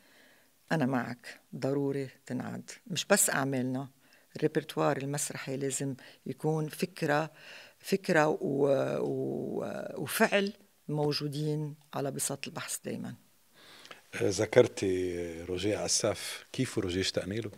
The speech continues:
Speaker 1: منيح، بسلم عليك كتير، خبرته إنه رح كون معك وكتير بسلم عليك.
Speaker 2: عملت له انترفيو من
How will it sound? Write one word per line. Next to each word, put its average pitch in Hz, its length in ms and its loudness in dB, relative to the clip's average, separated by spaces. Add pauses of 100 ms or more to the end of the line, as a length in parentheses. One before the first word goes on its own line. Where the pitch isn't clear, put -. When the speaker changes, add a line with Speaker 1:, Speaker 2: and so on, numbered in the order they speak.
(220)
Speaker 1:
منيح، 156 460 -2
بسلم 175 340 4
عليك 151 220 0
كتير، 151 480 -4 (280)
خبرته 139 580 0 (580)
إنه 135 140 -2
رح 135 160 -4
كون 131 240 -4
معك 127 400 -4
وكتير 135 260 -2
بسلم 123 360 -6
عليك. 123 280 -6
Speaker 2:
عملت 92 240 -2
له 101 140 4
انترفيو 101 360 0
من 92 380 -2